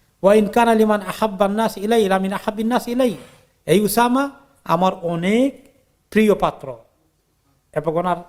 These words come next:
টাইটেল হচ্ছে হেব্বুর রাসূল সাল্লাল্লাহু আলাইহি ওয়াসাল্লাম, যে নবী করিম সাল্লাল্লাহু আলাইহি ওয়াসাল্লাম প্রিয় ভাজন,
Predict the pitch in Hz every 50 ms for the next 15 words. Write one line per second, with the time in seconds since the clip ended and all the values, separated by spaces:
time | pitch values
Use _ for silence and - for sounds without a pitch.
0 | _ - - 185 202 - 226 185 180 - - 175 - - 233 226 196 185 208 196
1 | 180 175 170 170 - - 214 190 139 123 - - 147 - - - - - _ _
2 | _ _ _ _ _ _ _ _ - - 160 165 175 220 240 226 - 226 220 220
3 | 214 - 214 214 214 208 208 - 214 208 208 - - 214 220 220 214 202 202 190
4 | 214 220 208 170